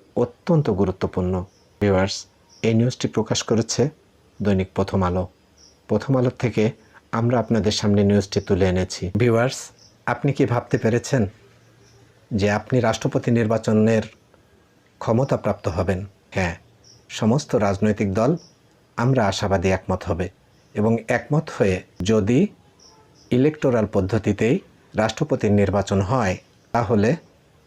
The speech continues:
ইউনিয়ন পরিষদের সদস্য থেকে শুরু করে জাতীয় সংসদের এমপিরা এই মোট সত্তর হাজার জনপ্রতিনিধি রাষ্ট্রপতি নির্বাচনের ক্ষেত্রে ভোট দেবেন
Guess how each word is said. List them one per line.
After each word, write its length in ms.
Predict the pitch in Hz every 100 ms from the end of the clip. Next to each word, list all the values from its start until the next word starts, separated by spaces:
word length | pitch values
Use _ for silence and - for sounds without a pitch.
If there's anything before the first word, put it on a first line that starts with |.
| _ _ -
ইউনিয়ন 320 | 131 147 165
পরিষদের 480 | 160 156 - 131 135
সদস্য 480 | - 120 127 - 127
থেকে 220 | 127 120
শুরু 240 | - 120
করে 260 | 117 135 196 - _ _ _ _ _ -
জাতীয় 320 | 92 110 120 139
সংসদের 540 | - 143 - 143 196 - _ - _ _ _ _ _ _
এমপিরা 460 | 123 117 95 87 85 - _ _ _ _ _ _ _ - - - - _ _ -
এই 320 | 123 139 165 - -
মোট 540 | 117 117 110 104 - -
সত্তর 500 | - - 175 170 202
হাজার 400 | 165 160 143 123
জনপ্রতিনিধি 920 | 110 107 98 107 101 107 104 135 202 220 - _ _ -
রাষ্ট্রপতি 500 | 107 104 - 110 113
নির্বাচনের 520 | 104 98 104 107 110 110
ক্ষেত্রে 320 | - 123 - 160
ভোট 200 | 113 85
দেবেন 320 | 90 87